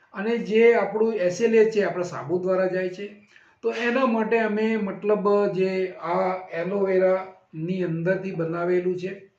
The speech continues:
અને એ જે એલોવેરાની એક જેલ બનાવી હોય, અને એની અંદર આપણે જુદી જુદી પ્રકારના જે તેલ છે, જેવી રીતે મતલબ નીલગીરીનું તેલ છે, મેન્થોલ છે,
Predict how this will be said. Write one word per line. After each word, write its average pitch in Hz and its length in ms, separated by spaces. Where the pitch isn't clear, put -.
અને 170 160
એ 202 220
જે 208 120
એલોવેરાની 220 1000
એક 196 360
જેલ 180 260
બનાવી 190 440
હોય, 175 160
અને 175 120
એની 220 420
અંદર 185 480
આપણે 185 400
જુદી 180 280
જુદી 180 280
પ્રકારના 175 560
જે 170 160
તેલ 196 400
છે, - 380
જેવી 165 260
રીતે 160 680
મતલબ 151 460
નીલગીરીનું 151 680
તેલ 143 240
છે, 139 500
મેન્થોલ 160 500
છે, 151 500